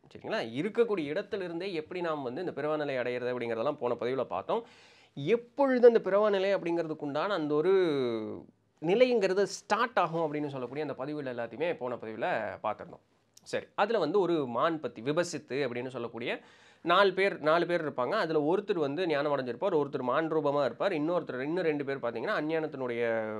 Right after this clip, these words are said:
பிடியினால தொடர்ந்து பிறப்புகள் அப்படிங்கிறது எடுத்துக்கிட்டே இருப்பாங்க. இந்த மான் ரூபமா இருக்கக்கூடியவர் மேல ராமருக்கு ஒரு, ஒரு அக்கறை அப்படிங்கிறது ஒண்ணு இருக்கும். யார் அது, எங்க இருக்கு அந்த மான் அப்படின்னு கேட்கணும்னு.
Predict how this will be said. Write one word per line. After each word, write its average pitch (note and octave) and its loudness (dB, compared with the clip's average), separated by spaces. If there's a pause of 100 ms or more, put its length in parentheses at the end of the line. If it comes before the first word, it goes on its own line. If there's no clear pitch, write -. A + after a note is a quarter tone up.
(260)
பிடியினால D#3 2
தொடர்ந்து C#3+ 0
பிறப்புகள் C3+ -2
அப்படிங்கிறது B2 -2
எடுத்துக்கிட்டே A#2+ -6
இருப்பாங்க. C3+ -4 (380)
இந்த G#3+ 4
மான் A#3 2
ரூபமா G#3 4
இருக்கக்கூடியவர் D#3+ -4
மேல D3+ -2 (220)
ராமருக்கு E3+ -2
ஒரு, B2 -2 (320)
ஒரு E3 4
அக்கறை F3 0
அப்படிங்கிறது D3 -2
ஒண்ணு B2 -2
இருக்கும். C3 0
யார் F#3+ 2
அது, D#3 0
எங்க D#3+ 0
இருக்கு F3+ 2
அந்த C3 0
மான் B2 -2
அப்படின்னு A#2 -8
கேட்கணும்னு. A#2 -4